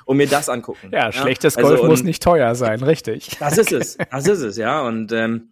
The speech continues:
Speaker 1: da will man dann halt schon andere Scores sehen. Und, äh, da, äh, kann man schon dann, äh, Scotty Scheffler gratulieren.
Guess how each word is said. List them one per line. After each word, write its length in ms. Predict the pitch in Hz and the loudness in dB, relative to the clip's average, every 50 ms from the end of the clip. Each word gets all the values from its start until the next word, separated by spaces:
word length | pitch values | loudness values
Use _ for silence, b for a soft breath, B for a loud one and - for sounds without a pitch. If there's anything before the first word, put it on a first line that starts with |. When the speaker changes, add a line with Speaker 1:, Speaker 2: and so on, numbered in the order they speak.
| _ _ _ _ _ _ _ _ _ _ b b b b b | _ _ _ _ _ _ _ _ _ _ b b b b b
Speaker 1:
da 160 | - - 135 | -6 -2 0
will 140 | 147 165 170 165 | 2 2 2 2
man 160 | 165 160 156 | 0 0 0
dann 120 | 151 143 | -2 -2
halt 160 | 156 160 151 | -2 -4 -4
schon 140 | - 170 160 | -2 -2 -2
andere 240 | - 139 151 143 135 | -2 -2 -2 -2 -2
Scores 380 | 135 - - - - 202 - - | -4 -2 0 0 0 0 -2 -6
sehen. 220 | 101 87 87 - b b b b b b | -8 -10 -10 -16 b b b b b b
Und, 400 | - 117 113 113 113 113 104 95 | -6 -2 -2 0 0 -2 -2 -2
äh, 380 | 110 113 110 110 110 110 107 107 b b b _ _ _ | 0 0 2 2 0 0 -2 -6 b b b _ _ _
da, 680 | - 110 120 131 143 147 147 147 - - 127 123 123 120 | -4 -2 0 0 0 0 -2 -4 -6 -6 -6 -4 -6 -6
äh, 40 | |
kann 180 | 120 - - 131 | -6 -6 -6 -4
man 140 | 147 143 135 | -4 -4 -4
schon 240 | - 143 147 156 165 | -2 -2 -2 0 0
dann, 340 | 160 147 151 147 147 139 - _ | -2 -2 -4 -6 -10 -12 -14 _
äh, 120 | - 131 | -12 -10
Scotty 320 | 123 - - 139 139 147 135 | -10 -4 -2 -2 0 0 0
Scheffler 420 | - - 139 135 - - 151 147 | 0 0 -2 0 0 0 -2 0
gratulieren. 640 | 131 131 131 131 135 127 120 131 151 180 185 185 180 | 0 -2 -4 -2 -4 -4 0 0 0 0 0 -4 -6